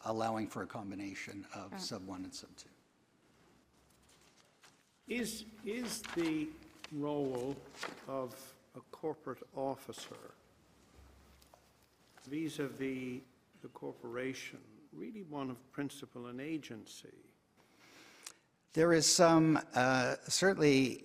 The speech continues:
Speaker 1: English case law that I read in, in, in connection with this matter that suggested as, as a general rule, a di-, a director would be considered an agent of the corporation. So it's, um,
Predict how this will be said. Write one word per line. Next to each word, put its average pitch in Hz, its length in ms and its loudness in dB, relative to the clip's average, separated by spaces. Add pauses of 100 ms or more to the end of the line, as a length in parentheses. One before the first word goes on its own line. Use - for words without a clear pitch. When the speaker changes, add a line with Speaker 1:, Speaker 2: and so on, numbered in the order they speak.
(100)
Speaker 1:
English 135 400 8
case 104 360 -4
law 104 180 0
that 98 180 -4
I 104 60 0
read 107 280 2
in, 95 300 0
in, 98 320 -2
in 104 140 -2
connection 107 460 -4
with 101 200 -6
this - 340 -2 (160)
matter 110 540 0 (420)
that 117 180 -2
suggested 120 720 0
as, 110 220 0
as 110 300 -4
a 123 80 0
general 117 600 4
rule, 110 520 -4 (480)
a 104 40 -12
di-, 104 240 -4 (180)
a 113 80 -2
director 107 480 -2
would 92 180 -6
be 98 120 -10
considered 95 540 -8
an 92 140 -8
agent 95 320 -10
of 85 100 -18
the 92 60 -20
corporation. 85 720 -14 (760)
So 104 380 -4
it's, - 360 -4
um, 98 380 0